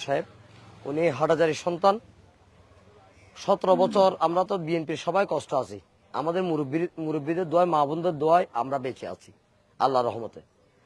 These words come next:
তো আমাদের তো ত্রাণ দেওয়ার মতো কোনো সামর্থ্য নাই। এরপরে এই ক্ষুদ্র উপহারটুকু, সামান্য উপহারটুকু তিনি গোদ্দুয়ারাবাসীর জন্য নেতৃবৃন্দকে নির্দেশ দিয়েছেন, এখানে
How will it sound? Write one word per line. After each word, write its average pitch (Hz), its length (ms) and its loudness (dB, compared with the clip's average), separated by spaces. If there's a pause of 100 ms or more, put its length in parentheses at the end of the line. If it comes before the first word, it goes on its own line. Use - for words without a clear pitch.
(200)
তো 156 100 2
আমাদের 196 260 2
তো 233 40 2 (100)
ত্রাণ 175 260 6
দেওয়ার 175 260 6
মতো 175 200 0
কোনো 190 200 -2
সামর্থ্য 190 400 0
নাই। 104 100 -10 (840)
এরপরে 208 280 4
এই - 100 0
ক্ষুদ্র 180 240 -2 (120)
উপহারটুকু, 190 460 0 (120)
সামান্য 202 360 0
উপহারটুকু 180 420 -2 (120)
তিনি 180 220 -6
গোদ্দুয়ারাবাসীর 156 640 -2
জন্য 160 140 -4 (960)
নেতৃবৃন্দকে 147 560 -2 (100)
নির্দেশ 135 280 -4
দিয়েছেন, 139 360 -4
এখানে 139 160 -6